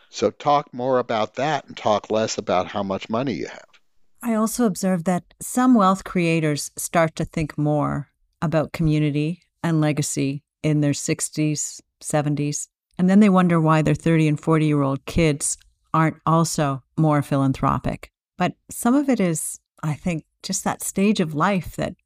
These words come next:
Speaker 2: you start thinking about these things in a different way as you age. Any thoughts on that?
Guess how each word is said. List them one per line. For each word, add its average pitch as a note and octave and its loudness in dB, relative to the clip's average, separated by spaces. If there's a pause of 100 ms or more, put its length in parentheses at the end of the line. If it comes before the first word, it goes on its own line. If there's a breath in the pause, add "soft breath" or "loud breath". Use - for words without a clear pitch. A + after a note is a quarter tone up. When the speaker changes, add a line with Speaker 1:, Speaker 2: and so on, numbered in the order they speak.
Speaker 2:
you - -8
start - -2
thinking G3+ 0
about D#3 -2
these D#3 -2
things E3+ -2
in F3+ 2
a D#3+ 2
different D#3 -2
way D3 0
as C#3+ -4
you D3 -2
age. D3 -4 (200)
Any A3 4
thoughts F#3+ 0
on G3 4
that? F#3 4